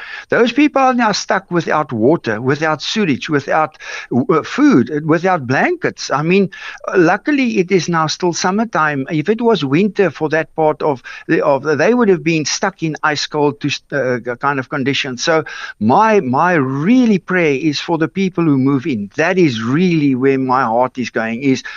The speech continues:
people who might even get a brick falling on their heads, but they don't care because they care for the other people.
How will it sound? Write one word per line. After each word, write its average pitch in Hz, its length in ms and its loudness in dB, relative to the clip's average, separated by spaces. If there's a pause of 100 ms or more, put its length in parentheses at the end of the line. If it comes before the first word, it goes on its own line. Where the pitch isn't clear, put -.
(160)
people 208 500 2 (200)
who 160 160 6
might 185 420 2
even 156 340 0
get 147 240 0
a 160 60 -4
brick 143 300 -4
falling 156 360 0
on 139 140 0
their 131 140 2
heads, 127 240 0
but 127 180 -4
they 120 100 -6
don't 123 300 -6
care 127 260 -2
because 120 460 -4
they 113 100 -2
care 120 280 -6
for 117 120 -10
the 107 80 -6
other 101 200 -8
people. - 340 -20